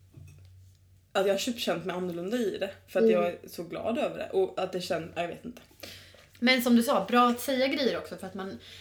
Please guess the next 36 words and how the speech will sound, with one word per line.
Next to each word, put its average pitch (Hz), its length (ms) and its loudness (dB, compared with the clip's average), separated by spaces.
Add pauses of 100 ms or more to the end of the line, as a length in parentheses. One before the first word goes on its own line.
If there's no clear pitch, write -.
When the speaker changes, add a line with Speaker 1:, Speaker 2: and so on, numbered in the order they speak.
(360)
Speaker 2:
man 226 200 6
kanske 262 400 -2
själv 190 340 -2
typ - 260 -10
glömmer 190 280 -6
bort 330 460 -8
hur 214 60 -6
stor 185 380 -8
en 175 120 -6
grej 180 500 -8
är - 60 -12 (120)
och 214 100 -4
hinner 214 180 2
inte 208 140 -8
typ - 220 -14
fira 226 460 0
saker - 340 -12
tillräckligt. - 560 -14 (580)
Man 226 180 4
måste 240 260 4
typ - 140 0
ringa 185 240 -4
upp 233 160 -6
personer 180 340 -8
och 185 60 -10
bara, - 140 -10
"Hallå, 339 400 0
det 277 60 -2
här 339 240 -2
hände." 247 320 0 (240)
Speaker 1:
Ja. 190 280 -6
Speaker 2:
Så - 60 -6
att 220 60 -2
man 220 120 0
får, 196 360 -2 (320)
eh, 110 100 -6